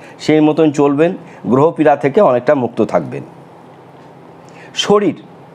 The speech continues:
শরীর মন ভালো যাবে, কেননা শনি নিজেই লগ্নভাবে রয়েছেন, মূল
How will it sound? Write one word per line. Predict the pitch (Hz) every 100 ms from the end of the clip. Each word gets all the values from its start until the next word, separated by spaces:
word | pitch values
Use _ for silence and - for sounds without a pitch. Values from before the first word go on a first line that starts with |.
| - - - - - - -
শরীর | - 175 180 185 165
মন | 165 196
ভালো | 143 135 127 101
যাবে, | 71 - - - - - - - - -
কেননা | 135 143 139
শনি | 135 143 147
নিজেই | 143 139 151 180 127 - - -
লগ্নভাবে | 139 120 135 131 127 123
রয়েছেন, | 117 123 185 269 - - - -
মূল | 151